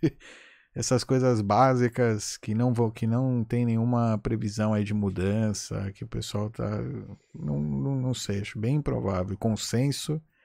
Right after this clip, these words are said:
mudar é improvável. Pode ter um bug, pode ser que os, os nodes não rodem, sei lá. Que rode, sei lá, que tenha problema, mineradores caiam, e aí tem ajuste de velocidade,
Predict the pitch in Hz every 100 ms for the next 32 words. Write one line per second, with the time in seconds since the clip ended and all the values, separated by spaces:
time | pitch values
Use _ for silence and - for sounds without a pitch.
0 | _ _ _ _ - 110 98 98 117 147
1 | 131 110 90 98 135 151 220 190 160 151
2 | 113 123 131 123 127 110 123 110 110 113
3 | 117 117 107 113 98 98 98 123 113 101
4 | 110 - 151 101 104 101 _ _ _ _
5 | _ _ - - 92 113 107 110 104 98
6 | - 113 98 113 104 117 107 117 110 113
7 | 110 107 117 113 - 107 107 123 107 98
8 | 95 95 95 98 - 98 92 113 - 170
9 | 90 170 160 123 120 113 - 104 101 107
10 | 101 101 - 113 107 104 101 120